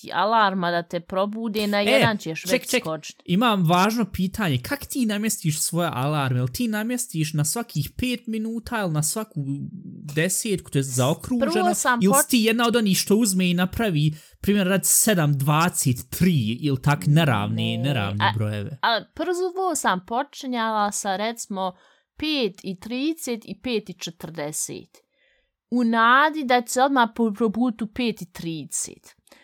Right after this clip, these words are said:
Speaker 1: Onda je to prešlo u pet i trideset, pet trideset pet i pet četrdeset. Sad smo već došli kod pet trideset pet, pet trideset sedam. Tako da,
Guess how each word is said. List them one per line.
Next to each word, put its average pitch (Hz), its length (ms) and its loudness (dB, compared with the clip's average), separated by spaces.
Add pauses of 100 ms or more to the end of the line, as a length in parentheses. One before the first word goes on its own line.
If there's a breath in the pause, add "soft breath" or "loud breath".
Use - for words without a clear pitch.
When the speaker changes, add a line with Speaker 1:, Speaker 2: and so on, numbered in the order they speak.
(160 soft breath)
Speaker 1:
Onda 349 220 0
je 285 220 4
to 359 200 0
prešlo 294 500 0
u 220 160 0
pet 339 560 -2
i 220 160 -8
trideset, 269 680 -2
pet 339 200 -2
trideset 277 380 -2
pet 311 300 -2
i - 180 -10
pet 240 280 0
četrdeset. 165 880 -8 (120 loud breath)
Sad 339 240 2
smo 233 200 -2
već 262 200 2
došli 226 380 -2
kod 185 240 -6
pet 262 360 -2
trideset 185 340 -4
pet, 208 260 -2
pet 202 180 0
trideset 175 320 -6
sedam. - 280 -4 (640 loud breath)
Tako 285 520 2
da, 240 500 8